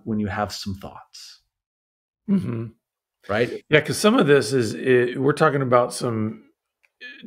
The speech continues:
Speaker 2: typically very emotionally charged moments.
Speaker 1: Yep.
Speaker 2: And so I can even, I'm even hearing some of the answers that have come back,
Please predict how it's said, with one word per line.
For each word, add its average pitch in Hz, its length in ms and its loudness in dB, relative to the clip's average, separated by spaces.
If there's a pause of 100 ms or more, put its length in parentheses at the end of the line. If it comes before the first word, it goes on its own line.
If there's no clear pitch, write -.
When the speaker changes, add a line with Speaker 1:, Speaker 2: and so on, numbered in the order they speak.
(160)
Speaker 2:
typically 180 500 2
very 156 720 2
emotionally 135 840 2
charged 120 920 2
moments. 107 720 -4 (300)
Speaker 1:
Yep. 98 260 -4
Speaker 2:
And 135 140 -2
so 147 360 4
I 156 120 2
can 151 160 -2
even, 160 320 0
I'm 147 180 0
even 170 220 2
hearing 147 420 2
some 143 200 0
of 135 140 2
the 127 200 2
answers 120 440 0
that 120 140 4
have 110 200 0
come 123 240 -2
back, 127 440 0